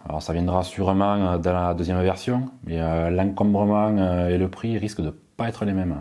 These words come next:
On peut trouver ce panneau sur le net pour un peu moins de soixante euros. Je vous mets des liens, euh, dans la description. C'est vraiment pas cher, et pour tous les, euh, services que ça rend, euh, pour tout ce qu'il permet de, de faire,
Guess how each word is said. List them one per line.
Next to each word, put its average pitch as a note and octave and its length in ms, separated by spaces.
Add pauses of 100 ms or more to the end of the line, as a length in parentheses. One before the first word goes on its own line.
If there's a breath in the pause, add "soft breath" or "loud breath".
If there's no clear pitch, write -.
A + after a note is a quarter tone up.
On F#2+ 120
peut G2+ 100
trouver A2+ 300
ce A2 140
panneau G#2 320
sur G#2 160
le G2+ 40
net G#2+ 180
pour F2 140
un F#2 60
peu F#2+ 140
moins G#2 160
de F2+ 160
soixante G2 280
euros. G2+ 320 (160)
Je F#2 80
vous D#2+ 80
mets E2 80
des E2+ 120
liens, F2+ 340
euh, D#2 140
dans E2+ 120
la F2 80
description. G2+ 560 (500 loud breath)
C'est E2+ 200
vraiment G#2 320
pas B2 140
cher, A2+ 200
et G2+ 60
pour D#2 240
tous G#2+ 320
les, F#2+ 300
euh, E2 280
services G2 480
que F2+ 100
ça G2 180
rend, G#2+ 300
euh, D2+ 140
pour - 240
tout - 160
ce - 180
qu'il E2+ 280
permet F#2 320
de, E2 400
de E2+ 100
faire, E2+ 460